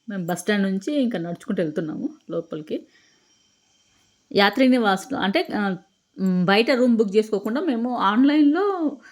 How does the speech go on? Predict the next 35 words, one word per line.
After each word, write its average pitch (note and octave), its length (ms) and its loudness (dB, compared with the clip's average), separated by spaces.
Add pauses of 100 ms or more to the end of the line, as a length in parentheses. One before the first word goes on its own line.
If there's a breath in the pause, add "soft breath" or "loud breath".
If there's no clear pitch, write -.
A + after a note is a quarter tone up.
(240 loud breath)
టూ A#3+ 80 4
మంత్స్ A3 280 2
ముందే A3+ 300 0
బుక్ A3 260 -2
చేసుకున్నాం F#3 340 -2
అనమాట. E3+ 200 -4
ట్రైన్ F#3+ 340 -2
టికెట్స్, G3 420 -4 (540)
రూమ్ F#3+ 340 0
కూడా. E3+ 180 -4 (220)
అది G4+ 220 2 (400 loud breath)
యాత్రి G#3 260 0
నివాస్ F#3 380 -2
గవర్నమెంట్, G#3 400 2
అంటే A3 160 0
తమిళనాడు C4 460 4
గవర్నమెంట్ F3+ 540 -2
వాళ్ళతో F3 280 -2
గెస్ట్ B3+ 380 0
హౌస్ F#3 220 2
అండి D#3+ 280 -4
అది. F4+ 280 -2 (400 loud breath)
దాంట్లో A#3+ 400 0
టూ E4 160 0
మంత్స్ A#3 260 2
ముందు C4+ 380 -4 (340 soft breath)
మనం G3+ 580 -4
ఎంతమంది G3 460 0
ఉంటాం, F#3 520 -4
ఏంటి F#3+ 400 -4
అని F#3 120 -6
మన F3+ 120 -6
ఆధార్ F3 280 -4
కార్డు E3+ 200 -4
అవన్నీ F#3+ 400 -4